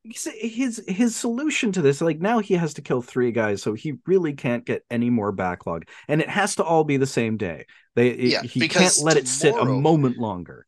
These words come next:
Speaker 2: No, because tomorrow she might sleep with someone else and he'll have to kill them.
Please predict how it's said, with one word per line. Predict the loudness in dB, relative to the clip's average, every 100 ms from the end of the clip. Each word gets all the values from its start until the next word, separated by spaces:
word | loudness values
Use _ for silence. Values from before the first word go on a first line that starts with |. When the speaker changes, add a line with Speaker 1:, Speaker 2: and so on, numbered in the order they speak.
| _ -8
Speaker 2:
No, | -8 -6
because | -6 -2 -2
tomorrow | -2 -2 0 2 0
she | -2 -4
might | -4 -2
sleep | -4 -6
with | -6
someone | -6 -4 -8 -6
else | -4 -4
and | -4
he'll | -4
have | -4 -6
to | -10
kill | -10 -6
them. | -4 -4